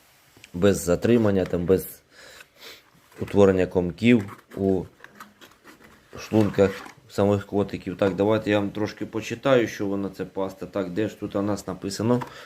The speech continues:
Отакий тюбик. Це наймакс-, максимальний тюбик, це двісті міліграм.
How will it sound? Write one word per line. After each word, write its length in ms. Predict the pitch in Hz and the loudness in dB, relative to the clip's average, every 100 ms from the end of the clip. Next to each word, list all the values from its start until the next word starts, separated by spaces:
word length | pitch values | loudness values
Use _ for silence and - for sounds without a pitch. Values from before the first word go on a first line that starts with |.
| - | -2
Отакий 420 | 110 110 110 95 | 2 2 2 0
тюбик. 440 | - 92 98 98 _ _ _ _ | 0 -2 -2 -4 _ _ _ _
Це 120 | 113 | 0
наймакс-, 520 | 107 107 104 98 - | 4 4 2 -2 -4
максимальний 760 | 120 131 131 143 131 117 104 98 | 2 2 2 0 2 2 2 -2
тюбик, 320 | 113 98 95 | -4 -4 -4
це 120 | 104 | -6
двісті 520 | 92 110 101 - 95 - - - - _ | -2 -2 -2 -4 -6 -6 -16 -20 -20 _
міліграм. 1300 | 104 104 101 98 98 - _ _ 101 92 95 92 98 | 0 4 4 2 -4 -8 _ _ -12 2 4 4 2